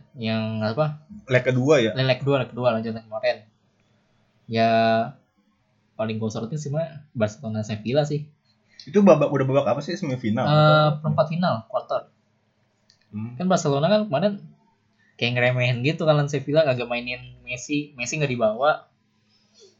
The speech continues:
Speaker 2: Iya, terus kalah dua kosong
Speaker 1: Kalah
Speaker 2: kan ya?
Speaker 1: dua kosong,
Speaker 2: <laughs>
Speaker 1: dan sekarang mainnya di Camp Nou sih, tapi
Speaker 2: Hmm.
Speaker 1: ya agak susah juga sih menurut gue kalau Barca cuman berharap sama Messi doang. Nah, Girona lawan Madrid,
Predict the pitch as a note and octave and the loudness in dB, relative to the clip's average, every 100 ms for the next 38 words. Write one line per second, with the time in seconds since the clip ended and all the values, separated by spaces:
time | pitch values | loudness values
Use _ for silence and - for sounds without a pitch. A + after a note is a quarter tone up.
0 | - G2+ F2+ - - - G2+ A2 A2 C#3+ | -14 -14 -14 -16 -12 -2 0 0 2 2
1 | D3 B2 B2 B2+ G#2+ C3 B2+ D#3+ D#3 D#3 | 4 4 6 6 6 4 4 2 2 0
2 | D3 - - B2+ C3 D#3 D3+ E3 D3 B2+ | -4 -8 -14 -4 -4 -2 -4 -2 0 0
3 | B2 A#2+ A#2+ D3+ D3+ C#3 C#3 B2+ E3 D3 | -4 -6 -2 -2 -2 -2 -4 -4 -6 -8
4 | _ _ _ _ _ _ - G2 F#2+ A#2+ | _ _ _ _ _ _ -14 -12 -2 2
5 | A#2 A#2 A2+ D3+ _ _ A#2 B2 C3 C3+ | 2 2 -2 -6 _ _ -4 -2 -2 0
6 | C3 B2+ C3 D3+ D3 B2+ C#3+ C#3 A#2+ A#2+ | -2 -2 -2 0 0 -2 -4 0 0 0
7 | A#2+ A#2 - - A#2+ B2 B2 A#2 A2+ A#2 | -4 -6 -14 -8 -8 -8 -14 -14 -14 -16
8 | - - _ _ _ _ _ - B2 B2 | -20 -20 _ _ _ _ _ -10 -10 -6
9 | A#2+ A2 - A#2 A#2 A#2 A#2 A#2+ A#2 C3 | -6 -6 -10 -6 -6 -4 -4 -2 0 -2
10 | C3 C3 _ _ _ _ _ _ _ _ | -2 -6 _ _ _ _ _ _ _ _
11 | _ _ _ - A2+ A2+ A2+ A3 B2+ - | _ _ _ -10 0 0 2 -2 -6 -10
12 | - A2+ A#2+ C#3 C3+ A#2 G#2+ A2+ C#3+ | -6 -4 0 2 2 0 -4 -2 -4